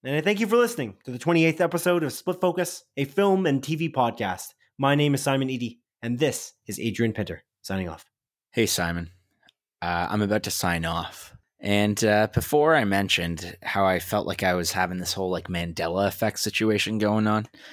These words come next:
Speaker 2: but one thing I'm certain about is that Batman v Superman has always been a good movie, regardless of universe I've been in.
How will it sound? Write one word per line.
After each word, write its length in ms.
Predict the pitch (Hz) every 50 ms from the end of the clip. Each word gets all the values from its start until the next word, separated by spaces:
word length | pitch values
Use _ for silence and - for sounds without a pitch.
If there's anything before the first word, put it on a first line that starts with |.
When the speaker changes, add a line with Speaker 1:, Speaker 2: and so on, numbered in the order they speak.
| - - - - _ _ _ _
Speaker 2:
but 220 | - 107 101 - -
one 220 | 113 135 156 175
thing 540 | - - 170 160 156 143 131 110 101 98 - _ _ _ -
I'm 400 | 98 98 101 101 98 95 92 87
certain 340 | - - - 98 90 67 85
about 280 | 82 87 82 78 - - _ _ _ _ _ _
is 80 | - 120
that 200 | 127 123 - _ _ -
Batman 320 | 139 156 196 190 180 156
v 120 | 113 117 107
Superman 680 | - - - 113 110 - 110 87 85 82 82 82 85 - _ _ _ _ _ _ _ _ _ _ _ _ _ _ _
has 180 | - 113 98 95 -
always 460 | - 110 113 113 117 110 107 104 90 -
been 120 | 87 82
a 60 | 85
good 220 | 82 - - - -
movie, 340 | - 73 76 80 87 92 -
regardless 520 | 95 92 - - 90 92 90 87 - -
of 100 | 90 87
universe 420 | - 85 82 82 80 82 80 - -
I've 160 | - 87 -
been 140 | - - 78
in. 120 | - -